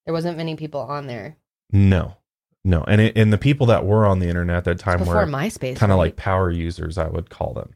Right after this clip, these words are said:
Speaker 1: Yeah.
Speaker 2: People that, like, had a purpose for being on the internet
Speaker 1: Yeah.
Speaker 2: or, like, you know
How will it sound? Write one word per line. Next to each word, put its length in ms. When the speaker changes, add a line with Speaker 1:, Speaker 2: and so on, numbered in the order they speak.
Speaker 1:
Yeah. 320
Speaker 2:
People 300
that, 200
like, 360
had 180
a 40
purpose 460
for 120
being 280
on 140
the 60
internet 400
Speaker 1:
Yeah. 140
Speaker 2:
or, 80
like, 320
you 140
know 280